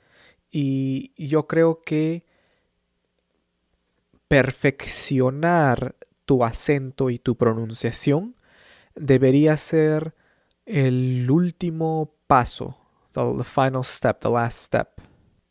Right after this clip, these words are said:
en tu aprendizaje del español. Lo más importante es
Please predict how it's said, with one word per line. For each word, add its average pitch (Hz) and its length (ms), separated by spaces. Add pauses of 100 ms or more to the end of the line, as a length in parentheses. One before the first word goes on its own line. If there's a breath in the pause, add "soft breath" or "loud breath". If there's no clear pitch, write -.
(140)
en 120 340
tu 120 220
aprendizaje 127 1040 (260)
del 120 480
español. 127 640 (760)
Lo 113 280
más 156 580 (100)
importante 143 1120 (500)
es 160 440